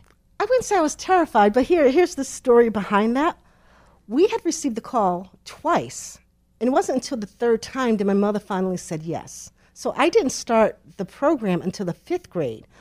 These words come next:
And not only was it the fifth grade, but I didn't start until after school had started. So, you know, talk about the disadvantages in terms of starting school. Here it is, new kid, fifth grade.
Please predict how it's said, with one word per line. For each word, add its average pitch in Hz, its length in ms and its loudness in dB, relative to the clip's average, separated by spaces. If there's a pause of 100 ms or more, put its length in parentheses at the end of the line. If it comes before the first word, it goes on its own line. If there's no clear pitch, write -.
(440)
And 214 600 0
not 233 160 2
only 254 180 4
was 240 220 -2
it 202 80 -10
the 190 80 -10
fifth - 320 -8
grade, 220 420 0
but - 140 -4
I 196 100 2
didn't 233 240 0
start - 400 -2
until 208 320 -8
after 208 300 -2
school 277 560 -2
had 160 200 -8
started. 120 480 -6 (380)
So, 220 760 4
you 233 100 -6
know, 226 120 0
talk - 380 -6
about 226 260 0
the 196 60 -2
disadvantages 220 960 -4
in 196 140 -4
terms 202 260 -2
of 190 80 -8
starting 196 360 0
school. 220 340 -8
Here 226 220 0
it 247 60 0
is, 190 320 -2 (380)
new 240 300 6
kid, 190 460 -2 (500)
fifth 311 280 -4
grade. 185 520 2